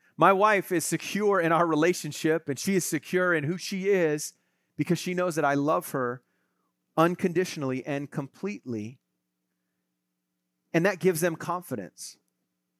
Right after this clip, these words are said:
Gives my kids confidence. It really does. And I'm thankful for that. I want my kids always to be confident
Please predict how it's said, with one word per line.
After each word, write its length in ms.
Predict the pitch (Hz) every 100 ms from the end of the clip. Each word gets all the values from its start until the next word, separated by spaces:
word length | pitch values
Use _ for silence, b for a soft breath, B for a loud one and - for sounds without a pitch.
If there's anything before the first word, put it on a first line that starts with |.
| _ _ -
Gives 160 | 220
my 120 | 226
kids 220 | 202 208 -
confidence. 500 | 226 247 135 107 185
It 80 |
really 200 | 202 220
does. 440 | 202 208 123 - - _ -
And 120 | 160
I'm 80 | 185
thankful 340 | 196 208 180
for 100 | 160
that. 120 | 170
I 100 | 165
want 160 | 175 196
my 80 | 180
kids 200 | 208 180
always 200 | 185 165
to 40 |
be 80 | 160
confident 480 | - 175 160 135 113